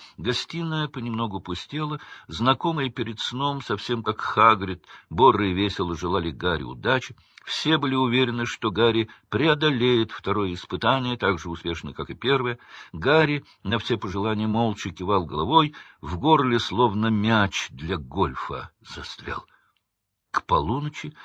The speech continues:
в гостиной остался только он и кот Живоглот. Уже все книги были пролистаны, а Рон и Гермиона — так и не вернулись. Всё.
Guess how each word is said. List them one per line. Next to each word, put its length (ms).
в 120
гостиной 400
остался 440
только 380
он 540
и 80
кот 360
Живоглот. 680
Уже 320
все 220
книги 320
были 280
пролистаны, 840
а 180
Рон 480
и 120
Гермиона — 840
так 240
и 40
не 120
вернулись. 560
Всё. 320